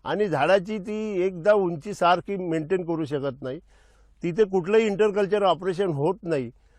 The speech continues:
म्हणून त्याच्यासाठी मी पंचेबाई सरांशी एक दोनदा बोललो.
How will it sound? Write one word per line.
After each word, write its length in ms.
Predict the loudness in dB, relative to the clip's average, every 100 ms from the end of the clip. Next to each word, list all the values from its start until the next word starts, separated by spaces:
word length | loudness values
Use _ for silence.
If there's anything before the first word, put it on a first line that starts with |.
| _
म्हणून 180 | -4 -2 2
त्याच्यासाठी 640 | 2 4 4 2 2 -2
मी 300 | 0 0 -2
पंचेबाई 520 | -2 -2 0 2 2
सरांशी 500 | 2 0 0 -2 -4
एक 160 | -4 -4
दोनदा 280 | -4 0 0
बोललो. 500 | 0 0 2 0